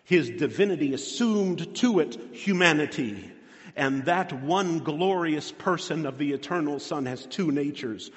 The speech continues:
divine and human, the one Lord Jesus Christ.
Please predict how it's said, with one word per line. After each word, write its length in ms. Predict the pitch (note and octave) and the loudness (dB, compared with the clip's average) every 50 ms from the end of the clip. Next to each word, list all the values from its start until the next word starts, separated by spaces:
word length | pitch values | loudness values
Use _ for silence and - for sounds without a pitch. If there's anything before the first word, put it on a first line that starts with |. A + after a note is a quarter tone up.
| - - - - | -20 -20 -20 -6
divine 520 | A2+ - B2+ A2+ C3+ C#3+ D3 D3 C#3+ C#3+ C#3+ | -2 -2 -2 -2 -2 -4 -2 -2 -4 -4 -4
and 300 | - - C3+ C3 B2 A#2 | -4 -4 -4 -4 -6 -6
human, 600 | A2+ - - D3+ C3 A#2+ B2+ A2+ G2+ G2+ G2 F#2+ - - - - _ _ _ _ _ _ | -8 -8 -6 -4 -4 -4 -6 -6 -8 -10 -12 -14 -18 -20 -20 -20 _ _ _ _ _ _
the 100 | - C3+ | -4 -2
one 360 | B2+ B2+ C#3 C3 B2+ A#2 A#2+ | 0 0 0 0 0 -2 -2
Lord 300 | B2+ C#3 C3+ B2+ A#2+ A#2+ A2+ | 0 0 0 0 0 -4 -6
Jesus 440 | - B2 B2 A#2+ G#2 A#2 A2+ - - | -6 -6 -6 -6 -6 -8 -10 -12 -14
Christ. 640 | - - B2+ G#2+ G#2 A2 A2+ - - - - - | -12 -10 -8 -8 -8 -10 -12 -16 -18 -20 -20 -20